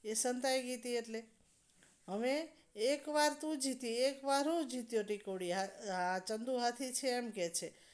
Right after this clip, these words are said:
કે આપણે બંને એક એક વાર, અને એક એક વાર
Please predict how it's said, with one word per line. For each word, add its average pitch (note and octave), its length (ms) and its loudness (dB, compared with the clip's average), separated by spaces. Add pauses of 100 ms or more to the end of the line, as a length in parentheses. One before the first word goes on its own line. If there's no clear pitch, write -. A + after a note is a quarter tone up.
(200)
કે A#3 80 2
આપણે A#3 320 4
બંને A#3+ 460 2
એક A#3 160 -6
એક A#3+ 240 -4
વાર, D#4+ 200 2 (1080)
અને A#3 180 0
એક C4+ 260 2
એક C#4+ 180 -2
વાર C4 240 4